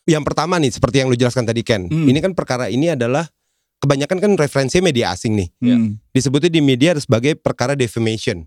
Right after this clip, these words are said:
Speaker 2: Hmm.
Speaker 1: atau libel
Speaker 2: Hmm.
Speaker 1: gitu. Nah, sebenarnya apa sih defamation gitu?
Speaker 2: Hmm.
Speaker 1: Eh, bukan secara harfiah, secara harfiah sih artinya pencemaran nama baik
Speaker 2: Mm-mm.
Speaker 1: gitu ya.
Speaker 2: Mm-mm.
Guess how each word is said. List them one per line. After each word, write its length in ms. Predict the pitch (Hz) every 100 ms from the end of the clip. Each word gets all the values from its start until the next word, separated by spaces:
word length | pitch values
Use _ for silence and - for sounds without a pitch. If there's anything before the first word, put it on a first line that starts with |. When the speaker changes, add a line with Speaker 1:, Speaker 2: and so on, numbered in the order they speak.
| -
Speaker 2:
Hmm. 380 | 127 143 104 90 -
Speaker 1:
atau 240 | - -
libel 400 | 135 127 123 98 78
Speaker 2:
Hmm. 200 | - 127 107
Speaker 1:
gitu. 460 | 107 110 104 78 _ _ _ _
Nah, 240 | - 110 98
sebenarnya 600 | - 113 117 117 180 214 _
apa 260 | - 110 139
sih 160 | 135 214
defamation 640 | 135 110 117 113 - 165
gitu? 320 | 123 104 90 85
Speaker 2:
Hmm. 440 | 113 113 104 104 - -
Speaker 1:
Eh, 480 | - 98 104 101 104 - _ _ -
bukan 420 | 139 151 - 165 147
secara 460 | 151 139 127 131
harfiah, 640 | 120 107 123 117 - 147 151
secara 320 | - 139 131
harfiah 320 | 123 127 175
sih 140 | 160
artinya 260 | 143 - 170
pencemaran 400 | 151 127 113 104
nama 220 | 104 104
baik 320 | 95 113 120 110
Speaker 2:
Mm-mm. 140 | 120
Speaker 1:
gitu 200 | 131 120 107
ya. 160 | 90 90
Speaker 2:
Mm-mm. 400 | 113 113 104 107